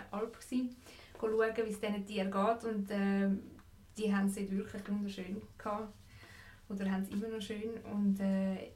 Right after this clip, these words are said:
ich glaub auch, ich glaub, wenn man, wenn man mal auf eure Webpage geht, zum Beispiel, sieht man das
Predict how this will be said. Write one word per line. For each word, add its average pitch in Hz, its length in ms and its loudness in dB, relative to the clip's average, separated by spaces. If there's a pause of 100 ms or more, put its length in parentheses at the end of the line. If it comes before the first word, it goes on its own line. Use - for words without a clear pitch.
(160)
ich - 240 -6
glaub 214 180 -4
auch, 233 260 2
ich 202 120 -8
glaub, 254 160 0
wenn 262 160 4
man, 254 320 6 (340)
wenn 240 140 6
man 240 80 8
mal 226 120 6
auf 214 100 4
eure 208 160 2
Webpage 311 460 0
geht, 240 300 2
zum 254 120 2
Beispiel, 247 440 -2
sieht 202 240 0
man 202 160 -2
das - 20 -2